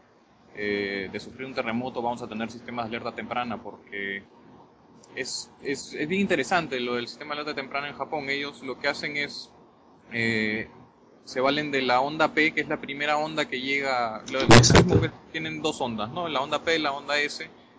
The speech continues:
Speaker 1: que son las ondas, eh, que están, eh, que pasa, que, que se, que se forman cuando ocurre el terremoto, pues, ¿no? Ya so-, ya en la superficie hay otros dos tipos de ondas, pero ellos utilizan la onda P, que es la primera que llega, la que llega más rápido al, al sismógrafo, y a partir de esta onda P ellos, eh,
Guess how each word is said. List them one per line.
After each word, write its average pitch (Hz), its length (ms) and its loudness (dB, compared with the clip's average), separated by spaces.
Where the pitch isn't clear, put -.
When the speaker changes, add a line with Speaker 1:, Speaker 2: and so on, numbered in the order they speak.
Speaker 1:
que 123 80 -12
son 139 160 -4
las 131 180 -2
ondas, 139 320 -2
eh, 123 80 -6
que 123 60 -12
están, 120 800 -6
eh, 110 460 -6
que 117 100 -8
pasa, 139 360 0
que, 117 200 -4
que 123 80 -8
se, 135 180 -4
que - 80 -16
se 127 100 -16
forman 160 380 0
cuando 127 300 -4
ocurre 131 300 -6
el 123 60 -8
terremoto, 120 380 -6
pues, 104 140 -16
¿no? 131 140 -12
Ya 135 200 -2
so-, 131 220 -10
ya 127 80 0
en 139 60 0
la 143 60 0
superficie 143 480 -4
hay 139 60 0
otros 135 220 -6
dos 131 160 -8
tipos 127 240 -12
de 139 60 -6
ondas, 127 220 -10
pero 135 140 4
ellos 143 260 2
utilizan 139 400 -4
la 127 100 0
onda 160 240 0
P, 190 220 4
que 139 80 -6
es 143 40 -12
la 147 120 -2
primera 139 340 -2
que 139 100 -2
llega, 139 280 -2
la 123 120 -4
que 113 100 -4
llega 131 140 0
más 147 160 2
rápido 151 380 2
al, 131 160 -4
al 113 80 -10
sismógrafo, 123 460 -10
y 131 60 8
a 123 80 2
partir 131 300 2
de 202 60 4
esta 196 180 2
onda 190 240 0
P 196 340 2
ellos, 147 500 -2
eh, 110 540 -6